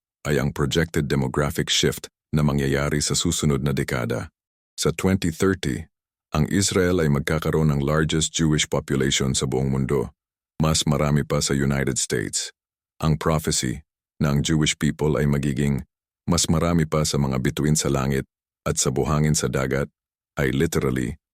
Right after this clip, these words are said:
na ma-fulfill. Ang small country na seventy-five years ago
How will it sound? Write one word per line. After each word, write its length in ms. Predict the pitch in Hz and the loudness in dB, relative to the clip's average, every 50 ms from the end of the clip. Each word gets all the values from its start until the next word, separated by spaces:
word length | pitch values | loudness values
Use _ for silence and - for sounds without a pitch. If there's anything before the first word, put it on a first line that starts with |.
| _ _ - | _ _ 0
na 80 | 80 78 | 2 4
ma-fulfill. 720 | 78 76 73 - - 73 67 - - 76 64 52 50 - - _ _ _ _ _ _ _ - - | 4 4 4 2 0 -2 -2 0 0 0 0 0 -2 -6 -10 _ _ _ _ _ _ _ -2 2
Ang 160 | 95 98 92 | 2 4 4
small 320 | - - 107 107 110 107 | 4 4 4 4 4 2
country 400 | 107 - 98 95 90 - 87 80 | 2 2 2 2 2 2 4 4
na 160 | 80 78 69 | 4 4 2
seventy-five 560 | - 87 85 82 87 76 85 78 - 85 82 76 | 2 2 2 2 2 0 0 0 0 0 0 2
years 240 | 82 82 78 73 | 2 2 2 2
ago 400 | 73 67 - 67 64 64 - - | 0 0 0 0 0 0 -2 -4